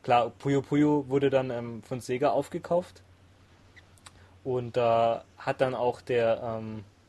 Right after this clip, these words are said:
der, der Firmengründer ist dann, äh, als, äh, ja, keine Ahnung, so als Vizeproduzent dann, äh, bei Sega untergekommen und er hat dann eigentlich die, die, die, die, äh, Serie halt bei Sega dann weitergeführt.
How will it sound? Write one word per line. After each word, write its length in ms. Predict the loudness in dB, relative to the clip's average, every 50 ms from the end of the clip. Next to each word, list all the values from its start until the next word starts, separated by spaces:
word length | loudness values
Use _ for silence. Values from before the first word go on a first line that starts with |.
| _ _ _ -20 _ _ -20 -20 -20 -20 -20 -20 -20 -20 -20 -20 -20 -20 -20 -14 -8
der, 380 | -4 -2 0 0 2 2 0 -2
der 380 | -2 -2 -4 -2 -2 -4 -6
Firmengründer 1040 | -10 -6 -2 0 0 0 0 -2 -4 -4 -4 -2 -2 0 2 2 2 2 0 -2 -6 -10
ist 180 | -10 -10 -6 -4
dann, 160 | -4 -4 -4
äh, 40 | -4
als, 840 | -4 -2 -2 -2 -2 -2 -4 -6 -8 -4 -2 0 0 0 -2 -4 -4
äh, 380 | 0 2 4 4 4 4 2 0 -4
ja, 300 | -8 -4 0 0 0 0
keine 260 | 0 -2 -4 -2 -2 -2
Ahnung, 240 | -2 -2 -4 -6
so 140 | -6 -4 -2
als 200 | -2 -4 -4 -10
Vizeproduzent 1080 | -12 -10 -8 -8 -10 -8 -4 -4 -4 -4 -4 -4 -6 -4 -4 -4 -6 -4 -6 -6 -4 -4
dann, 180 | -6 -6 -6
äh, 260 | -6 -6 -4 -4 -4 -4
bei 100 | -4 -6
Sega 300 | -6 -4 -6 -4 -4 -2 -2
untergekommen 640 | -2 -2 -2 -2 -2 -2 -4 -4 -6 -6 -6 -6 -10 -14 -20 -20 -20 -20 -20 -14
und 100 | -8 -4
er 80 | -2 -2
hat 80 | -2
dann 100 | -2 -2
eigentlich 320 | -4 -4 -4 -6 -8 -12 -12
die, 200 | -12 -12 -10 -10
die, 160 | -10 -12 -12 -14 -14 -12
die, 300 | -12 -10 -8 -10 -10 -12 -14
die, 200 | -14 -12 -10 -8
äh, 240 | -8 -8 -8 -8 -12 -14 -14 -12
Serie 600 | -6 -2 -2 0 2 2 4 4 4 2 0 -2 -4
halt 160 | -8 -8 -6
bei 100 | -6 -6
Sega 340 | -6 -6 -6 -4 -2 -2 -2
dann 280 | -4 -4 -6 -8 -10 -14 -16 -20 -20 -20 -20 -20 -20 -20 -16 -6 -2
weitergeführt. 760 | 0 0 0 0 0 -2 -4 -6 -4 -4 -4 -4 -4 -6